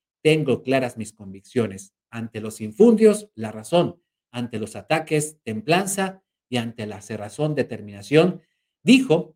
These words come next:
dijo el hoy subsecretario de Gobernación que presentó su renuncia al cargo, convencido que con ello contribuye a la gobernabilidad que le llevó a aceptar el cargo en un primer momento.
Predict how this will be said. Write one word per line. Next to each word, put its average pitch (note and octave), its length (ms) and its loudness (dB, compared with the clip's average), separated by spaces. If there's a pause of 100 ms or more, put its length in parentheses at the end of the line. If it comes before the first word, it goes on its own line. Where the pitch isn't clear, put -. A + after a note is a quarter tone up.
(120)
dijo E3 360 2 (140)
el B2 320 -2
hoy C4+ 320 0
subsecretario C3+ 640 -12
de B2+ 80 -6
Gobernación A2 640 -8
que - 100 -12
presentó A2 460 -12
su C3 140 -18
renuncia A2 520 -12
al G#2+ 220 -10
cargo, G#3 500 4
convencido D3+ 680 -2
que - 120 -14
con A2+ 200 -12
ello A#2 260 -6 (180)
contribuye C3 880 -2
a A2 120 -8
la A2 160 -8
gobernabilidad C3 1080 -4 (340)
que A2 120 -6
le G2+ 100 -8
llevó A2+ 400 0
a A#2+ 100 -10
aceptar A#2+ 560 -10 (140)
el F#3 180 -2
cargo A2 520 -8
en A2+ 160 -6
un A2 120 -6
primer A2 360 -6
momento. F#2+ 500 -14